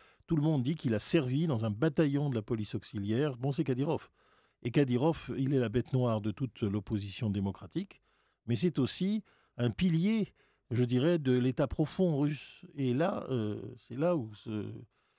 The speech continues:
euh, les choses se rejoignent. Kadyrov a dépêché un certain nombre de ses mercenaires, de ses hommes de main, euh, sur le Donbass pour combattre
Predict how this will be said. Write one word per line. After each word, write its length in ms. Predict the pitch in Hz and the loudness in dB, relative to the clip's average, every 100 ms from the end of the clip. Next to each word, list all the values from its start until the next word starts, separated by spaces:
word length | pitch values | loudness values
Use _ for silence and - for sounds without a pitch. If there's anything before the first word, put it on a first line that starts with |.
| _ _ 113 | _ _ -4
euh, 1040 | 117 117 110 107 104 101 98 107 107 98 110 | 0 0 0 0 0 -2 -4 -6 -10 -12 -8
les 140 | 117 | -6
choses 240 | - 151 | -2 -2
se 100 | - | -2
rejoignent. 560 | 131 104 113 165 196 165 - _ _ _ - | -2 0 2 2 0 -4 -8 _ _ _ 0
Kadyrov 500 | 143 143 151 165 123 | 2 4 2 2 0
a 60 | |
dépêché 760 | 123 120 127 - 143 131 110 95 | 0 0 0 2 2 2 0 -2
un 60 | 107 | -4
certain 340 | - 147 143 | -2 0 0
nombre 420 | 123 135 131 110 | 2 2 0 0
de 100 | 101 | -2
ses 200 | 98 - | -2 -2
mercenaires, 600 | 107 110 - 113 131 190 180 | -2 -2 -2 -2 -2 -2 -2
de 60 | |
ses 220 | 117 113 | -2 -2
hommes 160 | 120 123 | 0 0
de 80 | 107 | 0
main, 240 | 110 175 202 _ _ _ _ - | 0 -2 -6 _ _ _ _ -4
euh, 160 | 104 | -2
sur 240 | 104 - 180 | 0 2 4
le 80 | 156 | 4
Donbass 540 | 123 110 135 170 - | 2 0 0 0 -2
pour 180 | 123 107 | -4 -2
combattre 540 | 127 113 170 170 - | 0 2 2 0 -8